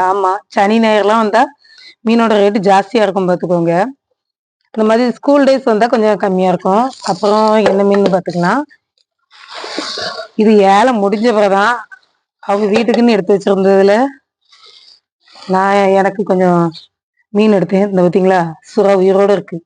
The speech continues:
துடிக்குது பாருங்க. இந்த கூறு மீன்ல இந்த பாத்தீங்களா, நம்ம சுறா நல்லா துடிச்சுக்கிட்டு இருக்குன்னு, பால் சுறா. இந்த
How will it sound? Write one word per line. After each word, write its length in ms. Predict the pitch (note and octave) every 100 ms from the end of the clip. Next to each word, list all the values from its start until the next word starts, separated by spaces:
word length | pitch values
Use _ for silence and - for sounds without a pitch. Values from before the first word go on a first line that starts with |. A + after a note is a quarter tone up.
| _ _ _
துடிக்குது 400 | A3 G#3 F#3 D#3+
பாருங்க. 260 | E3 D#3 E3 - - _ _ _ _ _ - - - - -
இந்த 220 | A3 B3+ C#4
கூறு 300 | C4+ A#3+ G#3
மீன்ல 300 | G3 F3+ G3
இந்த 180 | B3 G#3
பாத்தீங்களா, 420 | F#3+ A3 A3 G#3+ F3+ E3 - F#3 F#3 D#3 D3+ _ _ _ _
நம்ம 240 | F#3+ F#3 F3
சுறா 420 | F3 G#3 G#3+ A3
நல்லா 260 | G3+ F3 G#3+
துடிச்சுக்கிட்டு 480 | - G3 F#3 A3+ G3+
இருக்குன்னு, 360 | E3+ F3+ F#3
பால் 240 | F#3 F#3 F3+
சுறா. 240 | F#3+ E3+ - _ - - _ - - - - - - - _ _ _ _
இந்த 180 | A3 A#3